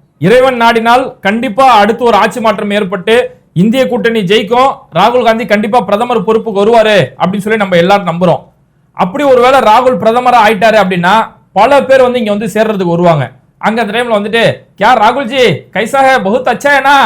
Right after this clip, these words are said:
அப்படின்னு சொல்லிட்டு நிறைய பேர் வந்து ஒட்டுறதுக்கு வருவாங்க. அப்ப யாரெல்லாம் அப்படி வராங்களோ அந்த இடத்துல காங்கிரஸ் ஒரு தெளிவான முடிவு எடுக்க வேண்டியது முக்கியம். இப்ப உதாரணத்துக்கு இன்னைக்கு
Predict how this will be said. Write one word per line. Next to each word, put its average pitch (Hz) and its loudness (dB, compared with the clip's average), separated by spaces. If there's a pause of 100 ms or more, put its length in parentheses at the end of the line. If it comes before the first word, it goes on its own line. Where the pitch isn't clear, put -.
(100)
அப்படின்னு 202 -4
சொல்லிட்டு 214 0
நிறைய 214 -2
பேர் 240 -2
வந்து 220 0
ஒட்டுறதுக்கு 202 0
வருவாங்க. 160 0 (380)
அப்ப 185 -2
யாரெல்லாம் 277 2
அப்படி 247 -2
வராங்களோ 226 4 (140)
அந்த 226 0
இடத்துல 226 0
காங்கிரஸ் 233 0
ஒரு 196 0
தெளிவான 220 0
முடிவு 202 0
எடுக்க 196 -2
வேண்டியது 180 -2
முக்கியம். 147 -8 (440)
இப்ப 180 -2
உதாரணத்துக்கு 233 0
இன்னைக்கு 208 0